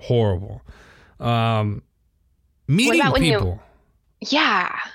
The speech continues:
Speaker 1: Like, you go to a bar or something like that. Here's the thing. I'm gonna tell you this. All you single people out there that listen to this show, first off, thank you. But second, if you're thinking about dating, like, when you go on, you're like, you know, first,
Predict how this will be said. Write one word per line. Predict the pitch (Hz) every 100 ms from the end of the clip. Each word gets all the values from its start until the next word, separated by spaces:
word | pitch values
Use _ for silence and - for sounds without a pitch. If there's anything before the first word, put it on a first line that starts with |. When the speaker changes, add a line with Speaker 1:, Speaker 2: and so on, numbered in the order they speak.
| - _
Speaker 1:
Like, | 143 135
you | 131 156 196
go | 214
to | 196
a | 120
bar | 113 123 131 156 156
or | 156
something | - 170
like | 170 156
that. | 175 175 -
Here's | 208 262
the | 247
thing. | 202 196 127 139
I'm | 214
gonna | 240
tell | - 202
you | 151
this. | 101
All | 160 226
you | 320
single | 311 302 294 240
people | - 208 175
out | 180 151
there | 165 156
that | 139
listen | 143 160 151
to | 135 139
this | 127
show, | - 120 92
first | - 143 143
off, | 117 -
thank | 165 135 -
you. | 95 95 - - - - -
But | 185
second, | - 285 269 240 196 _ _ _ _ _ _ _ -
if | 208 214
you're | 226
thinking | 359 370 349
about | 254 233 127
dating, | 143 165 170 185 180 - _ - -
like, | 156 143
when | 170
you | 285
go | 254 285 302
on, | 269
you're | 226
like, | 196 147 139 -
you | 151
know, | 131
first, | - 185 185 170